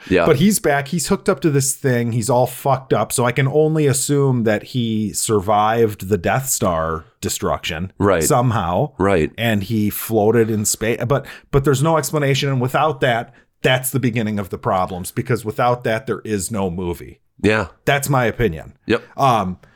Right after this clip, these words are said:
Speaker 2: you can, you can sit there and pretend you have answers. I know people are trying to pull shit out of, like, episode three when he says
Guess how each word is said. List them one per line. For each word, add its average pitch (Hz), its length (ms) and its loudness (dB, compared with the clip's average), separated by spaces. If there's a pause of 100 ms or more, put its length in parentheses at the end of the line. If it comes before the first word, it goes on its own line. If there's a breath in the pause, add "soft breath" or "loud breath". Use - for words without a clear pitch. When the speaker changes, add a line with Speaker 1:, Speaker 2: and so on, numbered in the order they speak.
(140 soft breath)
Speaker 2:
you 156 180 4
can, 139 400 0
you 147 180 0
can 139 180 -2
sit 165 320 -2
there 175 260 2
and 135 140 0
pretend 143 480 0
you 139 140 0
have 113 200 -2
answers. 170 560 0
I 135 80 2
know 113 160 0
people 113 340 -2
are 104 120 2
trying 113 340 -4
to 113 80 -2
pull 107 260 -2
shit 104 280 -2
out 101 140 2
of, 95 60 -4
like, 98 200 -4
episode 104 440 -4
three 117 320 -2
when 107 120 0
he 98 100 -4
says 95 480 -4